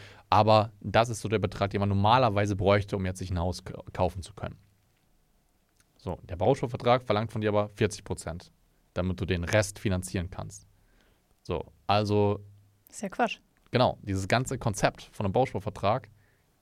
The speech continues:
Speaker 1: geht halt nicht wirklich auf. Ja, und auch das Thema, also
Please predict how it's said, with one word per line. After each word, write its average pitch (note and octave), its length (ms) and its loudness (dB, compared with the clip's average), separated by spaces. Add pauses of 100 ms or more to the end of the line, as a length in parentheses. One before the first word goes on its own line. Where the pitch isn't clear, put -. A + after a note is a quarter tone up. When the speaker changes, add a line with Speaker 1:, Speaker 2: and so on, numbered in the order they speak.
(140)
Speaker 1:
geht A#2 340 0
halt G#2+ 280 0
nicht G#2 360 -2
wirklich G#2+ 260 -8
auf. G#2+ 240 -4 (500)
Ja, F#2+ 280 -6
und F#2+ 360 -2 (760)
auch A2+ 160 -2
das G#2+ 140 -8
Thema, G#2+ 360 -4 (120)
also G#2 220 -4